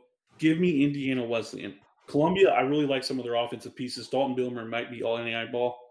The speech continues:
Four twenty-four, seventeen home runs, sixty-three R B Is. Kenny Piper, their catcher, has sixteen bombs. But Indiana Wesleyan playing at home, I just, I really like this team, man. I think they're really, really good. Second baseman Denver Blinn,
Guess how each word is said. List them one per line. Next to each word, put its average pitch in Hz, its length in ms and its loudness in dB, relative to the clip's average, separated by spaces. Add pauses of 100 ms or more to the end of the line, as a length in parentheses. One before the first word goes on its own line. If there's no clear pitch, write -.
Four 147 160 6
twenty-four, 131 540 2
seventeen 127 460 0
home 117 240 -6
runs, 117 200 -6
sixty-three 123 460 -6
R 117 100 0
B 113 100 -4
Is. 117 300 2 (400)
Kenny 135 200 2
Piper, 123 280 0
their 110 140 -2
catcher, 120 360 0
has 110 160 -2
sixteen 120 420 -2
bombs. 113 420 0 (720)
But 120 100 4
Indiana 185 360 8
Wesleyan 135 480 4
playing 147 300 2
at 135 100 4
home, 135 320 0 (400)
I 143 80 0
just, 147 300 -2
I 135 40 2
really 147 240 4
like 139 260 0
this 127 200 -4
team, 107 200 -6
man. 110 120 -6
I 110 60 -6
think 131 200 -4
they're 131 100 0
really, 123 280 -2
really 123 260 -2
good. 117 340 -2 (440)
Second 151 320 2
baseman 135 340 -2
Denver 131 280 0
Blinn, 120 380 -6